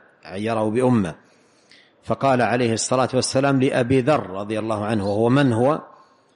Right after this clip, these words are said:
في الرتبة والفضل، قال: "إنك امرؤ فيك جاهلية، إنك امرؤ فيك جاهلية". وهذا يستفاد منه أن الرجل يكون على قدر من الإيمان، على قدر من الصلاح،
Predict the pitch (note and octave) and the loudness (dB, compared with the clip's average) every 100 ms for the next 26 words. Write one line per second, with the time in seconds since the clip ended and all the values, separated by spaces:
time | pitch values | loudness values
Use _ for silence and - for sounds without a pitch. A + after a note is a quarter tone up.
0 | _ - A2+ C3 C3 A#2+ A2+ A#2 A#2 C#3+ | _ -6 -2 0 -2 -2 0 0 0 -2
1 | D#3+ D3+ - C3 A#2 - D3 C3 A#2 - | -2 -4 -2 0 0 2 2 4 2 0
2 | A#2 C3+ D#3+ D3+ D#3+ - G#2 G#2+ F2+ F2+ | 0 0 0 0 0 2 0 -2 -4 -6
3 | F2 D#2+ D2+ - _ _ _ _ _ _ | -8 -10 -14 -18 _ _ _ _ _ _
4 | _ _ _ _ - G2 G#2 - G#2+ A#2 | _ _ _ _ -10 -8 -6 -4 0 2
5 | C#3+ C#3+ B2 A#2+ A2 A#2 A#2 C#3 - A#2+ | 2 2 2 0 0 0 -2 -2 -6 -4
6 | G#2 F2 F2+ E2 D2 - _ _ - _ | -2 -4 -8 -10 -12 -18 _ _ -20 _
7 | - C3 D3+ D#3 - D#3+ F3+ C3+ C3+ A2+ | -2 0 2 2 0 -2 0 2 2 0
8 | G2+ B2+ B2+ A#2 A2 A#2+ A#2 B2 G#2+ A2+ | -2 -2 0 0 0 0 0 0 0 -2
9 | - _ _ - _ A2+ - C3+ G#2 A#2 | -4 _ _ -20 _ -6 0 0 2 0
10 | G#2+ D3+ C3 A2 A2 G#2+ G#2+ A2+ G#2 G#2 | 0 0 0 0 0 -2 -2 0 0 0
11 | A#2+ - A2+ A2+ - B2 A#2+ A2+ G#2 - | -2 -4 -4 -2 0 0 0 -2 -2 -2
12 | A#2 D3+ C#3+ | -2 -2 -4